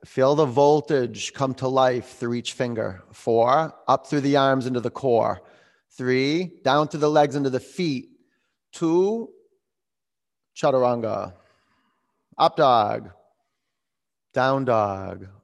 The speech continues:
Walk a leap to your hands. Inhale. Forward bend. Chair.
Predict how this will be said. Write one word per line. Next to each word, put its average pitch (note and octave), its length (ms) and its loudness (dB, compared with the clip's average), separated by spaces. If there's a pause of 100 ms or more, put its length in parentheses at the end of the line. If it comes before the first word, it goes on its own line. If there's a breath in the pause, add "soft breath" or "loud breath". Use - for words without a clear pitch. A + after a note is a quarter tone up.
Walk B2+ 380 0
a B2+ 60 -2
leap A#2+ 360 -8
to D3+ 100 -8
your C3 120 -4
hands. G#2 880 -10 (880 soft breath)
Inhale. A2+ 640 -4 (1040)
Forward B2+ 320 2
bend. A2 400 -2 (1080)
Chair. B2 560 2